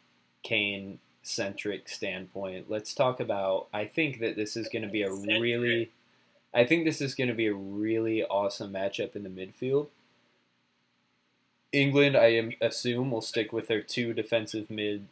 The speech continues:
Speaker 1: setup with, uh, Calvin Phillips and Rice in the back and then Mount up front. Um,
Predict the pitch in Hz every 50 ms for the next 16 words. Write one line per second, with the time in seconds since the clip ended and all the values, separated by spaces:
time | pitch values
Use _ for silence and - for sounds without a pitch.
0 | _ - - - 120 104 98 107 107 113 113 - - 104 104 101 98 95 - -
1 | 101 98 98 95 95 95 95 90 - - 110 104 101 104 104 98 - - 104 101
2 | 98 98 98 98 - - - - - - 107 101 98 95 92 95 95 101 98 95
3 | 101 101 - - - 101 98 90 98 98 98 98 - - 104 101 98 95 95 95
4 | 87 95 98 - - 98 - - - - 107 95 95 104 113 123 - _ _ _
5 | _ _ _ _ _ _ _ _ _ _ _ - - - - - 101 104 98 98
6 | 98 98 95 92 92 90 92 -